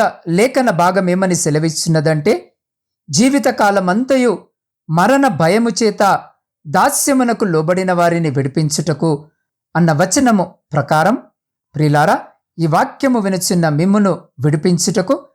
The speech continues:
మన ప్రభు ఈ లోకమునకు తాను మరణమొందునంతగా సిలువలో శ్రమలను సహించాడు. కాబట్టి ఈరోజు ఈ వాక్యము వినుచున్న మీ కన్నీటిని తుడుచుటకు ఆయన సమర్థుడై ఉన్నాడు. ప్రియులారా,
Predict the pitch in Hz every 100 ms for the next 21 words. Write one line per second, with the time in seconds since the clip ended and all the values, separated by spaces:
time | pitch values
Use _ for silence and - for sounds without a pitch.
0 | _ _ _ 156 180 165 156 151 247 370
1 | _ _ _ - 233 220 208 277 302 254
2 | 226 214 185 - _ _ _ _ - 156
3 | 202 311 - _ _ 147 165 254 285 214
4 | 220 226 202 185 190 180 156 - _ -
5 | - 185 208 202 185 - _ _ _ -
6 | 185 196 214 185 175 165 156 165 - 156
7 | 147 156 156 170 240 349 - _ _ _
8 | _ 180 208 247 247 240 180 185 285 -
9 | 262 214 202 180 202 175 165 - - _
10 | _ _ 180 214 262 - 185 247 285 269
11 | 220 170 160 151 - 185 185 311 - _
12 | _ _ 151 147 143 - 151 151 139 156
13 | 147 143 143 147 147 135 - _ _ _
14 | _ 160 160 156 190